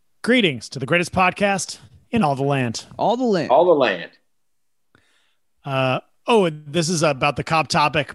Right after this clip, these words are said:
Speaker 1: Pick a button. Um, do you guys remember what it wa-, I think it was, uh, you're in a room, y-, you die, and there's three buttons. It's like, uh,
Speaker 3: Next level, uh, just watch it, or restart.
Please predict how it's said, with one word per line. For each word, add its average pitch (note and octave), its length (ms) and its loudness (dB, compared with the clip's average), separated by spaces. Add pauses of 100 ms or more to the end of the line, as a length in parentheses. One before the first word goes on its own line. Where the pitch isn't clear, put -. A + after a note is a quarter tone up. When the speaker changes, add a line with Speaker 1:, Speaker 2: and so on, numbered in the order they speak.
Speaker 1:
Pick - 160 2
a F#3 80 2
button. G#2+ 400 -4 (340)
Um, C3+ 440 -4 (800)
do F#3+ 100 -4
you G3+ 60 0
guys F#3 120 -2
remember F#3+ 180 0
what F3+ 100 2
it E3 40 2
wa-, D#3+ 160 -4
I E3 100 -2
think G3+ 180 -2
it G#3+ 40 2
was, E3 220 0
uh, C3 340 0
you're C3+ 160 -2
in D#3 80 0
a C#3+ 80 -2
room, D#3 540 0 (500)
y-, E3 120 -10 (100)
you D3 180 -4
die, D3 420 0
and C3+ 360 -4
there's C3 200 -4
three E3+ 220 -2
buttons. C#3 500 -4
It's B2+ 200 -8
like, G#2+ 400 -8 (680)
uh, A2+ 280 -6
Speaker 3:
Next D#3 260 -2
level, E3 580 4 (960)
uh, G2 540 2 (260)
just - 320 -2
watch B2+ 400 0
it, D3+ 320 0 (300)
or A2 500 6
restart. - 640 -4